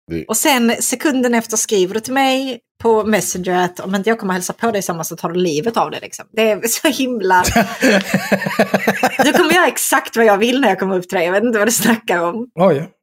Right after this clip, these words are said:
Speaker 1: Så otroligt himla tr-, tvära kast i den här podden.
Speaker 3: Ja, men det är det. Ja,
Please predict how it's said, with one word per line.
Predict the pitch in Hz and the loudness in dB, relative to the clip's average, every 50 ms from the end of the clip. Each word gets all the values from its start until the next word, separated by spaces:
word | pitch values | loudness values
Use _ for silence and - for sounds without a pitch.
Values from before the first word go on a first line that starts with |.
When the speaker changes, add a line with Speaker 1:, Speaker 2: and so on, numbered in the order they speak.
| _ _ _ _ _ _ _ _ - | _ _ _ _ _ _ _ _ -14
Speaker 1:
Så | - 98 | -14 -14
otroligt | 98 - - - 117 160 247 165 98 87 - | -14 -14 -6 -6 -4 -2 0 0 -2 -2 -2
himla | - 95 90 87 87 92 98 - - - _ _ - - | -4 -4 -2 -2 -2 -4 -4 -6 -8 -14 _ _ -14 -10
tr-, | - 92 - - _ - | -10 -10 -10 -10 _ -6
tvära | - 101 90 90 92 95 90 | -4 -2 -2 0 0 -2 -2
kast | - - - 165 262 - - - - - | -4 -4 -6 -6 -6 -8 -14 -10 -8 -8
i | - | -8
den | - - | -8 -12
här | - - | -18 -16
podden. | - - - - - - 62 80 - _ _ _ - - | -12 -10 -10 -10 -10 -12 -14 -14 -18 _ _ _ -14 -2
Speaker 3:
Ja, | 175 175 175 185 185 | 2 4 4 6 6
men | 185 180 | 4 2
det | 170 151 | 2 0
är | - - - | 0 0 -2
det. | 247 220 - - - | -2 -2 -4 -6 -6
Ja, | - - | -6 -6